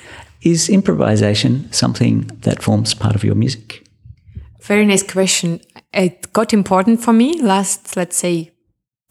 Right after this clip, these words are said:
Speaker 1: year. I'm trying really to integrate it also for my students.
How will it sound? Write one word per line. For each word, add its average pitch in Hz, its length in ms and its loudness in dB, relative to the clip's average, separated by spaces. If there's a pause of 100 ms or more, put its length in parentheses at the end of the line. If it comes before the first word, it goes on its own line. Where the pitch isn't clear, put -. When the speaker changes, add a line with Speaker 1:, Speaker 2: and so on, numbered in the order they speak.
(120)
Speaker 1:
year. 165 520 -8 (120)
I'm 175 160 -2
trying 180 420 -2
really 226 280 4
to - 160 -2
integrate 190 440 2
it 233 120 -6
also 196 220 -2
for 190 100 -4
my 185 100 2
students. 175 560 0